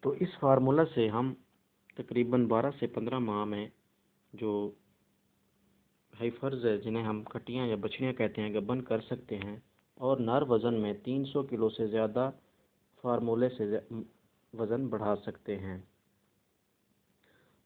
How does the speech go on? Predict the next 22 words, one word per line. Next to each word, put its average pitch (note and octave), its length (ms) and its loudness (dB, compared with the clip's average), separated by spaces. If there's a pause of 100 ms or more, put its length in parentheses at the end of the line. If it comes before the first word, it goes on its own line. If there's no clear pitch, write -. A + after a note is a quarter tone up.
(120)
तो G#2+ 260 0
वीडियो A#2+ 320 2
शुरू C#3 200 2
करने C#3 300 2
से A#2 140 -2
पहले A2 260 0
तमाम A#2+ 400 -2
नए A2+ 320 -2
आने A2 220 -2
वाले G#2 280 0 (400)
दोस्तों A2 360 -6
से A2+ 180 -4
गुजारिश G#2+ 460 -4
है G#2 120 -2
कि G#2 180 -6
kindly A2 380 -6
से A2+ 140 -8
हमारा G#2 360 -4
चैनल G#2 280 -6
सब्सक्राइब G#2 600 -10
करें B2 260 -8 (140)
और A2+ 280 -8